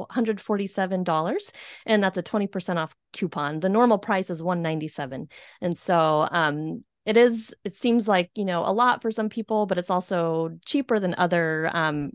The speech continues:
niche courses on the market that I've checked out and that I've personally taken. But those run into more like, you know, five, six, eight hundred dollars. So I wanted to keep it, you know, under two hundred, 'cause I also, my goal is to help nomads. And I know, like,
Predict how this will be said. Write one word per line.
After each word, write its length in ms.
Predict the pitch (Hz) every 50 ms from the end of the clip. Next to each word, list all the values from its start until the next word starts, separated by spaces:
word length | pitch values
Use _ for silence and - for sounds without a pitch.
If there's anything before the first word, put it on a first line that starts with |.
| -
niche 340 | 175 170 180 175 - - - - _
courses 360 | - - 165 151 - - 151
on 140 | 151 147 147
the 60 | 143
market 340 | 143 139 143 139 - 156 -
that 100 | - 147
I've 200 | 147 135 151 -
checked 260 | - - 151 _ -
out 120 | 156 147 143
and 60 | 165
that 80 | 156 151
I've 120 | 151 -
personally 380 | - 233 220 - - 180 160 147
taken. 460 | - - 190 185 180 170 147 170 175 - - - - - - -
But 80 | -
those 200 | - 196 190 180
run 200 | 175 175 170 165
into 240 | 160 160 160 - 170
more 280 | 160 156 156 156 156 151
like, 360 | 151 156 147 143 147 156 - -
you 100 | - 160
know, 160 | 156 139 - _ _ - -
five, 300 | 185 175 170 160 156 160 165 - _
six, 380 | - - - 170 151 - - -
eight 140 | 160 156 -
hundred 420 | 165 185 151 156 151 143 - 185
dollars. 380 | - 160 151 156 156 156 156 -
So 100 | - 196
I 40 | 202
wanted 260 | 196 226 226 208 185
to 60 | 185
keep 260 | - - 214 185 -
it, 160 | 180 165 - - -
you 120 | - 170 156
know, 300 | 151 156 151 156 - - -
under 240 | 196 214 196 196 190
two 200 | 190 - 208 175
hundred, 420 | 185 175 165 160 165 160 165 - - - - - - - _
'cause 100 | - 233
I 100 | 208 202
also, 540 | 190 190 190 - 196 180 170 170 170 - - -
my 160 | - 175 165 160
goal 220 | 170 165 156 156
is 180 | 160 - - -
to 80 | 196
help 180 | 170 180 165 170
nomads. 500 | 165 160 160 160 156 156 156 165 165 -
And 100 | 180 175
I 60 | 170
know, 340 | 170 175 170 170 170 175 - -
like, 320 | 165 147 151 _ - -